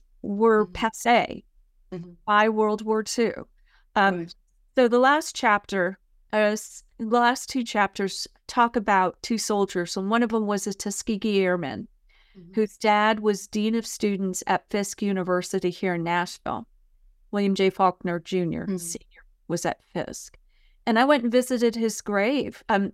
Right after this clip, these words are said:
Speaker 1: uh, Billy Faulkner, um, crashed after fifty-six missions in a
Speaker 2: Mm-hmm.
Speaker 1: P fifty-one Mustang.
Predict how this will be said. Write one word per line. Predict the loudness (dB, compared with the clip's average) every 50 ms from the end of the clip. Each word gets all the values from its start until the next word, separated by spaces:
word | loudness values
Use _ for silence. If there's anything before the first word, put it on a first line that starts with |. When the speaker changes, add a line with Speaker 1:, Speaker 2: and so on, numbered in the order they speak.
| -10 -14 -10
Speaker 1:
uh, | -8 -8 -8 -10 -12 -6 0
Billy | 2 4 4 4
Faulkner, | 2 4 4 4 4 2 0 0 2 2 0 -2 -2 0
um, | 2 2 2 2 0 -2 -4 -6 -8 -12 -14 _ _
crashed | -2 0 2 2 2 0 0 0
after | 0 0 0 -4 -8
fifty-six | -6 -2 -2 -2 0 0 -4 -2 0 -2 -2 -2 -2 -6
missions | -4 -4 -4 -2 0 0 0 0 0 0
in | -2 -2
a | -2
Speaker 2:
Mm-hmm. | -4 -2 -4
Speaker 1:
P | -2
fifty-one | -2 -4 -6 -8 _ _ -6 -4 -2 0 0
Mustang. | 0 0 0 -2 -2 -2 0 0 0 -2